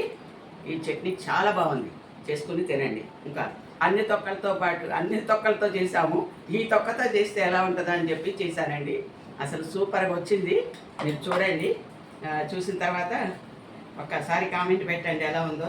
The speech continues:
నిజంగా మామిడికాయ తొక్కతో. ఎవరైనా చేశారో లేదో తెలియదు,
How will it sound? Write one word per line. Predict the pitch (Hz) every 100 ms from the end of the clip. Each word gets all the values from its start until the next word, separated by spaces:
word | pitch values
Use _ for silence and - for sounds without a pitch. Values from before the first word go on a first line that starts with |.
| 185
నిజంగా | 151 151 151 392 - - - - - - - -
మామిడికాయ | 151 165 165 151
తొక్కతో. | 151 151 151 - - - - - - - - -
ఎవరైనా | 147 175 170 175
చేశారో | 170 185 180 175
లేదో | 165 175 165
తెలియదు, | 165 165